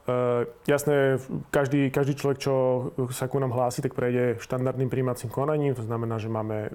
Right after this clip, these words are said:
najprv musí poslať životopis, čo nie je samozrejmosť v gastre, bohužiaľ. A osobný pohovor, kde si musíme ako ľudia sadnúť, lebo však budeme spolupracovať intenzívne.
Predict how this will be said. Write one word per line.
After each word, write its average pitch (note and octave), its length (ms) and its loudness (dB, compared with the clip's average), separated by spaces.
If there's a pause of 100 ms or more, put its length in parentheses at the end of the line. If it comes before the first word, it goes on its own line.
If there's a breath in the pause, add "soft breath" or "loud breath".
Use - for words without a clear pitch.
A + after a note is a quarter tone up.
(120)
najprv B2 320 -4
musí B2+ 160 -6
poslať A#2 320 -2
životopis, - 400 -4
čo A2 240 -4 (560)
nie C3+ 180 2
je C3+ 80 0
samozrejmosť A2+ 540 -2
v A#2 80 -4
gastre, A#2+ 240 -2
bohužiaľ. B2+ 500 2 (460 loud breath)
A B2 80 4 (760)
osobný C#3+ 380 0
pohovor, B2+ 480 0
kde A#2+ 160 0
si - 180 -2 (140)
musíme A#2 400 -4
ako A#2 320 -2
ľudia A#2 160 -2
sadnúť, C3 320 0
lebo A#2 240 0
však A2+ 160 -4
budeme A#2 240 -2
spolupracovať A#2+ 560 -4
intenzívne. B2+ 500 0